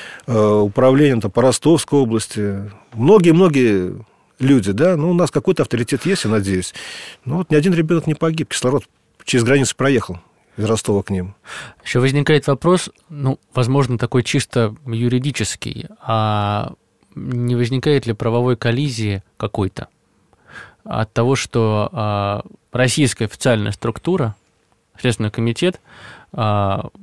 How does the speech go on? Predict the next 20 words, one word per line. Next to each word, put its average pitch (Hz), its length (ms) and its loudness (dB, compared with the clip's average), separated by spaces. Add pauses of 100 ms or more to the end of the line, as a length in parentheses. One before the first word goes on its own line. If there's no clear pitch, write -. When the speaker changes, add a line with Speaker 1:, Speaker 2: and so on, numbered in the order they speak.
(120)
Speaker 2:
вот 117 180 -12
принимает 117 520 2
участие 117 600 -2
в, 101 540 -2 (460)
а, 107 580 -6
в, - 1160 -12
в 113 80 -8
судьбе, 127 600 2
да, 123 220 0
граждан 113 460 0
другой 113 260 0
страны 113 480 -2 (260)
юридически? 104 680 -8 (1200)
Speaker 1:
Ну, 123 120 -2
я 127 200 2
здесь 113 220 -2
никакой 117 220 0
коллизии 123 360 0
не 127 180 0
вижу. 147 360 0